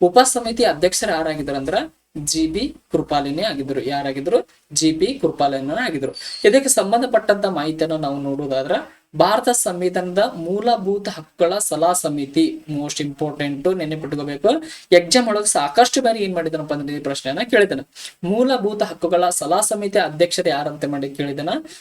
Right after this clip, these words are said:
ಅವಾಗ ನಾವ್ ಏನ್ ಮಾಡ್ಬೇಕಪ್ಪ ಅಂದ್ರ ಸರ್ದಾರ್ ವಲ್ಲಭಾಯಿ ಪಟೇಲ್ ಅಂತ ಹೇಳ್ಬೇಕು. ಏನ್ ಹೇಳ್ಬೇಕು? ಸರ್ದಾರ್ ವಲ್ಲಭಾಯಿ ಪಟೇಲ್ ಅಂತ ಹೇಳ್ಬೇಕು.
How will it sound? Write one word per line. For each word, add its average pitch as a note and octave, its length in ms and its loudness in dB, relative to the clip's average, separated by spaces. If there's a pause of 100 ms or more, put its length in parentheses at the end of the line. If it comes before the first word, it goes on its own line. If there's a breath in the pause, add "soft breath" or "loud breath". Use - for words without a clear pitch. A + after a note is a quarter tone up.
(140 loud breath)
ಅವಾಗ F#3 200 4
ನಾವ್ G3+ 220 0
ಏನ್ E3 160 -2
ಮಾಡ್ಬೇಕಪ್ಪ D3 440 -4
ಅಂದ್ರ C#3 200 0 (340)
ಸರ್ದಾರ್ E3+ 460 4
ವಲ್ಲಭಾಯಿ C#3+ 460 -2
ಪಟೇಲ್ C3+ 520 -2
ಅಂತ B2+ 180 -2 (380)
ಹೇಳ್ಬೇಕು. C#3 460 2
ಏನ್ C#3+ 200 -4
ಹೇಳ್ಬೇಕು? C#3 400 -2 (320)
ಸರ್ದಾರ್ D#3+ 440 2
ವಲ್ಲಭಾಯಿ C#3+ 360 -2
ಪಟೇಲ್ C#3 320 -2
ಅಂತ C3+ 160 -2 (360)
ಹೇಳ್ಬೇಕು. D3+ 460 0